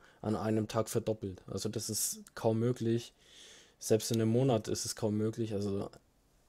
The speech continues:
ist auf jeden Fall ziemlich schwierig, wenn ihr ein gesundes Risikomanagement fährt. Ja, natürlich könnt ihr auch zocken. Ihr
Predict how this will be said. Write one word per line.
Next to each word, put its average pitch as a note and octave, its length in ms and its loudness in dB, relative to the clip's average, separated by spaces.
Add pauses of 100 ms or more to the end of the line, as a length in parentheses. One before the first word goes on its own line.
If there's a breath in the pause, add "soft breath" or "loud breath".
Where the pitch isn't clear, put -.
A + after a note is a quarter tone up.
(220)
ist B2 140 0
auf B2 140 0
jeden A#2 120 4
Fall A#2 160 2
ziemlich A#2+ 260 2
schwierig, B2+ 460 2
wenn A#2 140 4
ihr B2 320 4
ein G#2+ 160 0
gesundes A#2 520 0
Risikomanagement F#2+ 1120 -4
fährt. - 340 -6 (380)
Ja, G2+ 220 -6 (340 loud breath)
natürlich A#2+ 300 0
könnt A#2 160 2
ihr G#2 100 6
auch - 80 -2
zocken. B2+ 400 -2
Ihr G2 220 -2